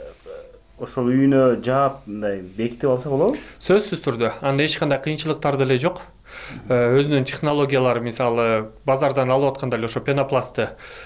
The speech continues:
Speaker 2: канчалык мындай ныктуулугу көп болсо, э, ошол эле маалда ошончолук баасы да бир аз жогорураак болот. Бирок, э,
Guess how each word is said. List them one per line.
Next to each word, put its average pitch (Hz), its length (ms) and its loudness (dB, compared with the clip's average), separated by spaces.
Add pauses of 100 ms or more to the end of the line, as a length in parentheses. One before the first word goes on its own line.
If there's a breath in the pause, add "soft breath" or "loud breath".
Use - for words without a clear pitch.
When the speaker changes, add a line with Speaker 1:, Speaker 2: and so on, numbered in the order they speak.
(120)
Speaker 2:
канчалык 170 600 -2
мындай 113 500 -2 (360 soft breath)
ныктуулугу 165 640 2
көп 165 180 0
болсо, 180 300 0 (580 soft breath)
э, 110 380 -2
ошол 143 240 2
эле 143 120 2
маалда 143 360 0
ошончолук 135 360 0
баасы 131 280 2
да 131 160 2
бир 131 140 0
аз 123 120 0
жогорураак 139 380 0
болот. 214 240 0 (320 loud breath)
Бирок, 208 340 2
э, 143 60 2